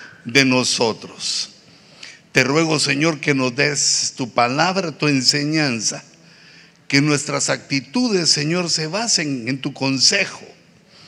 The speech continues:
para que tengamos éxito y prosperemos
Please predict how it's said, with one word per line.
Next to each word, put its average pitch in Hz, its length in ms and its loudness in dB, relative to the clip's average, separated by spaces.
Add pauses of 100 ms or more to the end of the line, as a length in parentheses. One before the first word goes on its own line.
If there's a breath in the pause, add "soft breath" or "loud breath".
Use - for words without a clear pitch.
(600 loud breath)
para 113 200 4
que 107 140 -2
tengamos 131 720 0
éxito 131 680 0
y 110 60 -4
prosperemos 135 1120 -4